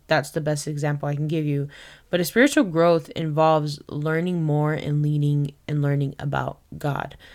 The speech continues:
We all start somewhere when we become Christians. At the start of our journey, some of us may be more familiar with God's word, while others may be completely new to the concept of salvation and exactly what that looks like. For me, I didn't grow up in church.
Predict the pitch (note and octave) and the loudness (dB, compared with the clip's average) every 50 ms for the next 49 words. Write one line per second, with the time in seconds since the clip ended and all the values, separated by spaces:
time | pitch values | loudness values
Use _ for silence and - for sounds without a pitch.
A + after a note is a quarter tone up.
0 | - - - _ _ E3+ F#3 F#3 F#3 G3 G#3 A3 A3+ - - F3+ E3+ D#3+ - - | -20 -20 -20 _ _ -4 0 2 4 6 6 4 2 2 4 4 4 4 2 -2
1 | - E3+ D3+ D3+ D3 C#3 C#3 C#3+ D3+ D#3+ D#3 D3+ D3+ D3 D3+ D3+ D3 D3+ D3 - | -4 -2 -2 -2 0 0 -2 -2 -4 -4 -4 -4 -2 -2 -2 -2 -2 -4 -4 -4
2 | E3 D#3+ D3+ D3 - D3 C#3+ - D3 C#3+ C#3+ C#3+ C#3 D3 D3+ D3 - D3+ D3 - | -6 -6 -6 -4 -4 -4 -4 -2 -2 -2 -2 -2 -2 -4 -6 -4 -6 -6 -2 0
3 | D#3+ E3 E3+ E3 E3+ D#3 D#3 D#3 D3+ D#3 D3+ D3+ D3 - E3 D#3 D#3 D3 D3+ D3+ | 0 2 2 2 0 0 0 -2 0 0 -2 -4 -4 -4 -4 -4 -2 -2 -2 -4
4 | D3 - D#3 D3+ D3 C#3 C#3+ D3+ D3 D3 C#3+ C#3 C#3 C#3+ - - C#3+ C#3 C3+ C3+ | -4 -4 -2 -2 -2 -2 -2 0 0 0 0 0 -2 -4 -4 -4 -4 -2 -2 0
5 | C3+ C#3 D3 D#3 E3+ F3 F#3 F#3 - - G3+ G3+ G3+ G#3 G#3 G#3+ G#3+ G#3+ G#3 G3 | 0 0 0 -2 -2 -4 -4 -4 -2 0 0 0 0 0 -2 0 0 0 -2 0
6 | F3+ F3 E3 - - E3 E3 E3 E3 D#3 - D#3+ D#3 D3 D#3 D3+ D3 - D3+ D3 | 0 0 2 2 2 0 0 0 -2 -2 -2 -4 -4 -2 -4 -6 -6 -8 -10 -10
7 | C#3+ - F3+ D#3+ - E3 D#3+ D#3 D3+ D3+ D#3+ E3+ F3 - - D#3+ D3 D3 D3 - | -6 -6 -6 -6 -6 -6 -4 -4 -2 -2 -2 -4 -6 -6 -4 -4 -4 -4 -4 -4
8 | D#3+ D3+ D3 C#3+ - C#3+ C#3 C#3 - - - D3 - - D3 C#3+ C#3+ C#3+ C#3+ C#3+ | -4 -4 -4 -4 -6 -6 -6 -6 -8 -8 -10 -6 -4 -4 -2 -2 0 -2 -2 -2
9 | - C#3+ D3 D3 - - C#3+ D3 C#3+ C#3 C#3 C#3+ C#3+ C#3+ C#3+ - C#3 C3+ C#3 C#3+ | -4 -4 -4 -4 -4 -4 -4 -4 -4 -4 -4 -4 -6 -6 -6 -8 -8 -6 -6 -8
10 | C#3 C#3+ D3 C3+ C#3 D#3 D#3+ D3+ - - C#3+ C3+ C#3 - - - - - - - | -6 -6 -8 -6 -4 -6 -6 -6 -8 -10 -10 -10 -10 -14 -18 -20 -20 -20 -20 -20
11 | _ _ - E3+ F3+ E3+ E3+ F3+ G3 - - _ - D#3+ F3 F#3 F3+ D#3+ D#3+ D3+ | _ _ -4 -4 -2 0 0 -2 -2 -4 -4 _ -2 0 0 -2 -2 0 -2 -2
12 | C#3+ D3 D#3 D3+ C#3+ - D3 D3 C#3+ | -2 -2 -6 -8 -4 -4 -4 -4 -4